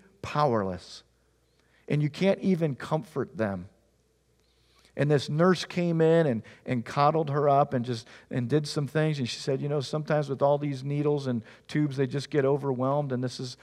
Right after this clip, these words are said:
something that happens." And she just, like, calmed the situation. And I was like, "Wow, this is completely overwhelming." And by God's grace, she got better,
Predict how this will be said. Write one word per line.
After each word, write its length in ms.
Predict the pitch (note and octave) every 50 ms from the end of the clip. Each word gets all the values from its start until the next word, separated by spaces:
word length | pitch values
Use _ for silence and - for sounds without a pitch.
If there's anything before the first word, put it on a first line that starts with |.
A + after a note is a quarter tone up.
| - - -
something 440 | - - - D3+ D3 D3 D3+ C#3+ C3+
that 120 | B2 A#2
happens." 560 | G#2+ A#2 B2+ C3 C3 - E3 D3+ D3 C#3 C3+
And 80 | B2 A2+
she 140 | - C3+ B2+
just, 260 | B2+ C#3 A#2+ - - - - - - _ -
like, 280 | C3+ B2+ A2 - -
calmed 640 | - - - - - C#3 D3 D3 D3+ D3+ D3 C#3+ B2+ -
the 120 | - B2+
situation. 880 | A#2 - - - C#3+ - - D3+ C3 C3+ C3+ C3+ A#2 - - A2+ G#2+ G#2+ - _ _ _ _ _ _ _ _ _ _
And 80 | - B2
I 40 | A#2
was 100 | G#2+ G#2+
like, 160 | F#2+ F#2 E2
"Wow, 520 | F#2 G#2+ A2+ A#2 A#2 G2+ F2+ - G2+ - - _ _ _ _ _ _ _ -
this 180 | - B2+ B2 -
is 140 | B2 A2+
completely 880 | - - - A#2 A2+ G#2+ - - - C#3+ C#3 - - C#3 C3+ B2+ B2 B2 - _ _ _ _ _ _ -
overwhelming." 720 | - B2+ A#2+ A#2 A2+ G#2+ G#2 G#2 G#2+ G#2+ G2 G2 F#2 F2 F2 - _ _ _ _ _ _ _ _ _ _ _ _ _ _ _ _ _ - - _ _ _ _ _ -
And 160 | - C#3+ C3
by 180 | B2+ C#3 C3+ C3+
God's 380 | C3 - C#3+ C#3+ D3 D3+ C3+ C3
grace, 560 | - C#3+ C#3 B2+ A2+ G#2+ - - - - - _ _ _
she 180 | - - C3 A#2+
got 260 | B2+ B2 G#2 - G#2
better, 380 | A2+ A2 G#2+ F#2+ F2+ D#2+ F#2